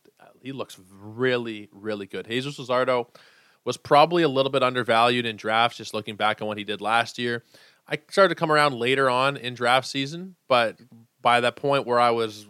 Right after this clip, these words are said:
really ready to buy in, he wasn't really going in the range where I wanted to pay, uh, that price anymore. And he didn't get up too, too high. Let me just take a look, actually,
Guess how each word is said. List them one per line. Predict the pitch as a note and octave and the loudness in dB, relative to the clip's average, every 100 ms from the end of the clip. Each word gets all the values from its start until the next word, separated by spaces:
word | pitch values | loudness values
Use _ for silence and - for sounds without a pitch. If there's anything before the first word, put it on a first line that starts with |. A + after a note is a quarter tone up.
| A2 | -10
really | A#2+ A#2+ A#2 | -4 -2 -2
ready | A2 A2 A2+ A2+ | -8 -2 -2 0
to | G#2+ | -2
buy | G#2 G2+ | 0 0
in, | G2+ G2+ G2 F#2+ F#2+ _ _ _ _ _ _ _ | 0 -4 -8 -10 -16 _ _ _ _ _ _ _
he | _ C#3+ | _ -10
wasn't | C3+ C3 A#2+ A#2+ F#2 | -4 -2 -4 -8 -10
really | G#2+ B2 A#2 A#2 | -2 0 0 -2
going | A2 A2+ | -2 -2
in | A2 | -2
the | G#2+ | -4
range | G#2+ G#2+ G#2 | -4 -6 -4
where | G#2 | -4
I | |
wanted | G2+ G#2 G#2+ G2+ | -2 -6 -6 -8
to | G#2+ | -14
pay, | - G2 F2+ F2 _ | -14 -14 -14 -16 _
uh, | G2 F#2 F2+ - | -10 -6 -6 -6
that | G#2+ F2+ | -8 -8
price | - G#2+ G2 F#2 - | -6 -6 -4 -8 -14
anymore. | F#2+ F#2+ G2 G#2 | -14 -14 -8 -4
And | A#2+ F3 | -2 -2
he | |
didn't | F3+ G3+ | -2 -4
get | C#3+ D3 | 2 4
up | C#3 C3 - | 4 2 -16
too, | - B2 | -10 -10
too | B2+ C3+ | -8 -8
high. | C3 C#3 | -4 -4
Let | F#3+ | -4
me | A3 | -10
just | C#3+ - | -10 -12
take | B2+ G#2+ | -14 -12
a | |
look, | G2+ A2+ | -12 -10
actually, | F#2+ F#2+ - G2 | -10 -12 -14 -14